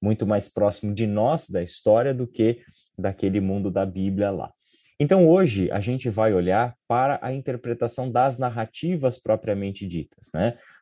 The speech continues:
Então, a pergunta que a gente busca é sempre a pergunta acerca do significado, né? Queremos saber se esta história que eu li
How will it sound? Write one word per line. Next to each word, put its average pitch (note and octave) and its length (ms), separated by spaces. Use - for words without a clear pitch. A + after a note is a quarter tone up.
Então, G#2 180
a G2 80
pergunta A2+ 640
que - 100
a F2+ 60
gente F#2+ 440
busca G#2+ 560
é F2 80
sempre F3 560
a B2 220
pergunta A#2+ 640
acerca B2 420
do A2 140
significado, G2+ 840
né? F2 140
Queremos A#2+ 420
saber A#2+ 340
se B2 280
esta D#3+ 360
história A#2+ 600
que - 200
eu G2+ 120
li F2+ 320